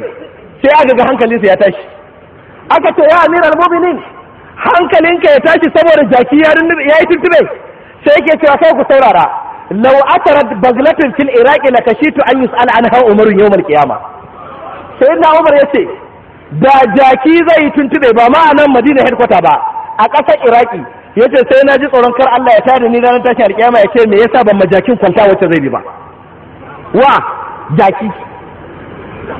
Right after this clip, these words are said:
Jaki. Dan Allah ya tambaye ku,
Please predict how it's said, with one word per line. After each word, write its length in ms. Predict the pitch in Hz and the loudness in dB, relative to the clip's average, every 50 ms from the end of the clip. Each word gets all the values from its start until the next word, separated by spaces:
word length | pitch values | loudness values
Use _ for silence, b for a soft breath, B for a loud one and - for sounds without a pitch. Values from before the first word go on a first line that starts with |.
| - - - - - - - - - - 156 | -16 -16 -16 -16 -16 -14 -14 -8 -2 0 2
Jaki. 360 | 185 240 208 196 - - 233 180 - - - - - - - - - - - - - - - - - - - - - - - - - - - - - - | 2 2 2 2 0 -2 -4 -4 -6 -14 -18 -18 -18 -18 -18 -18 -18 -18 -18 -18 -18 -16 -16 -16 -14 -14 -14 -14 -14 -12 -12 -12 -12 -12 -12 -10 -10 -6
Dan 160 | - 214 262 | -2 -2 0
Allah 120 | 302 302 262 | 0 0 -2
ya 40 | 202 | -2
tambaye 280 | 185 190 190 202 214 | -2 -2 0 0 -2
ku, 120 | - 170 | -2 -4